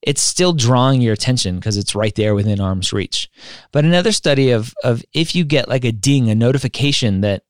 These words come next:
that you, you have a text message or Doctor Gray is going live on Instagram or whatever, that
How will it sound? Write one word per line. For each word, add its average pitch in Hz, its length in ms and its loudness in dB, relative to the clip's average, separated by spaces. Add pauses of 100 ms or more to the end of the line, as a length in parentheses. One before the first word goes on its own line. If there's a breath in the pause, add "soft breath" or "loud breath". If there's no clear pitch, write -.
(120)
that 113 260 -4
you, 107 420 -2
you 110 160 0
have 104 220 0
a 98 40 -2
text - 300 -4
message 95 380 -2
or 101 280 0 (420 loud breath)
Doctor 143 260 0
Gray 139 180 0
is 131 100 2
going 123 220 2
live 127 300 2
on 127 100 2
Instagram 120 520 0
or 120 120 2
whatever, 127 480 2 (560 loud breath)
that 143 380 2